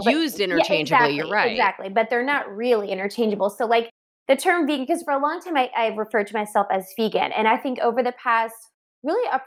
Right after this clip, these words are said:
Speaker 1: I think probably over the past maybe three or four years, it's such a, like, politically and socially charged word. Like, it's just,
Speaker 2: <laughs>
Speaker 1: it's
Speaker 2: Yeah.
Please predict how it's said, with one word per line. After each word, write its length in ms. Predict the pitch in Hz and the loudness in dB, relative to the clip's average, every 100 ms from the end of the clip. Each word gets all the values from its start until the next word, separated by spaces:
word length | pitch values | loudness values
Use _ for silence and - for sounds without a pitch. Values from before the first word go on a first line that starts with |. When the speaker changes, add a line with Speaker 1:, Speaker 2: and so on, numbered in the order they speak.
| - | -2
Speaker 1:
I 80 | 240 | -2
think 200 | 294 302 | -4 -2
probably 160 | 294 | 0
over 100 | 240 | 0
the 60 | 240 | -2
past 340 | 233 226 214 240 | -2 0 0 -2
maybe 180 | 226 | -4
three 140 | 254 202 | 0 -2
or 40 | 202 | 0
four 100 | 214 | 0
years, 260 | 185 208 247 | 0 0 -2
it's 180 | 233 | -4
such 360 | - - 247 - | -2 0 0 -2
a, 80 | 339 | -2
like, 320 | 247 208 196 - _ _ _ _ _ | 2 2 0 -12 _ _ _ _ _
politically 640 | 302 294 277 339 359 403 359 | -4 0 2 0 0 0 0
and 120 | 330 | -4
socially 520 | - 262 254 330 247 | -2 0 0 0 -4
charged 460 | 240 277 214 214 214 | -4 -2 0 0 -6
word. 440 | 208 185 165 208 277 | -4 0 2 0 2
Like, 200 | 254 247 | 2 4
it's 200 | 254 240 | 2 0
just, 240 | 269 254 | 0 0
Speaker 2:
<laughs> 0 | |
Speaker 1:
it's 200 | - | -2
Speaker 2:
Yeah. 60 | 226 | -4